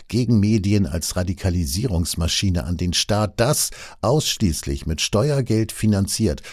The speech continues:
Verfassungsschutz spielt, wie es beispielsweise der Journalist Frank Löberding in einem Beitrag für die Welt ausführte, der darin zudem eine Zweckentfremdung öffentlicher Mittel für parteipolitische Ziele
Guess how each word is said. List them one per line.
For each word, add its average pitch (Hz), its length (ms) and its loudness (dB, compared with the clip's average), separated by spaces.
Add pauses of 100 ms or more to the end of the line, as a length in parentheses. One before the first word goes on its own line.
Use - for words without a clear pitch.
(220)
Verfassungsschutz - 1040 0
spielt, 78 540 0 (240)
wie 98 120 2
es 90 160 -2
beispielsweise 117 1000 2
der 71 200 -2
Journalist 78 640 2
Frank 82 460 -4
Löberding 98 560 2 (260)
in 123 100 4
einem 117 300 0
Beitrag 95 480 0
für - 160 0
die 110 160 -2
Welt 82 240 0 (100)
ausführte, 82 880 0 (260)
der 78 100 0
darin 80 380 2
zudem 104 520 2 (180)
eine 117 240 0
Zweckentfremdung 110 1040 2
öffentlicher 101 560 0
Mittel 95 360 2
für 104 200 0
parteipolitische 82 1040 0
Ziele 76 480 -2